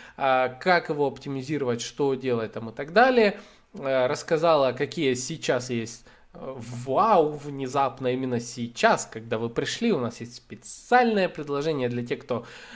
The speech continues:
а, был на нашей конференции, промокод там или скидка там двадцать-тридцать процентов на,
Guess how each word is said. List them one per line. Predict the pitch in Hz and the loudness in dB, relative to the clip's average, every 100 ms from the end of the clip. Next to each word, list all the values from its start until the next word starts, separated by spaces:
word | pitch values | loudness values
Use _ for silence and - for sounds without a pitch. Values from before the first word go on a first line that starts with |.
| - | -6
а, | 139 127 123 | 0 4 4
был | 120 151 156 | 2 0 0
на | 131 | 0
нашей | 120 117 123 | -2 -2 -4
конференции, | 120 151 208 269 240 240 196 | -6 -2 2 4 2 2 -2
промокод | 185 - 135 147 196 202 226 202 208 | -2 -2 0 0 0 -2 0 0 -2
там | 143 131 | -6 -4
или | 120 120 | -4 -6
скидка | - - 196 196 - 135 | -8 -4 -4 -4 -2 -2
там | 139 123 123 | 0 -2 0
двадцать-тридцать | 127 143 - 123 120 - | 2 2 -2 -8 -10 -10
процентов | - 110 131 117 110 - | -12 -8 -6 -6 -8 -8
на, | 117 107 101 | -6 -6 -8